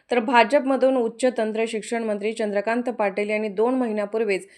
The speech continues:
भाजपचे कमळ गावागावात पोहोचवण्यासाठी संभाजी आरडे यांची उमेदवारी घोषित करून टाकली आहे.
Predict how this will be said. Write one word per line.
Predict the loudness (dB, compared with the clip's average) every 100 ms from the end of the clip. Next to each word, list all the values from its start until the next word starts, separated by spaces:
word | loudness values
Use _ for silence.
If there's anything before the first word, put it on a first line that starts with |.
| _ _
भाजपचे | 4 6 6 2 2 0
कमळ | 0 -2 -2 0
गावागावात | 0 2 0 0
पोहोचवण्यासाठी | -2 -4 -2 -2 -4 -4 -4 -4 -4
संभाजी | -4 -2 -2 0 0
आरडे | 0 0 -2
यांची | -4 -6 -4
उमेदवारी | -4 -2 -2 -2
घोषित | -2 -2 -4 -4
करून | -4 -4
टाकली | -6 -8 -6
आहे. | -6 -6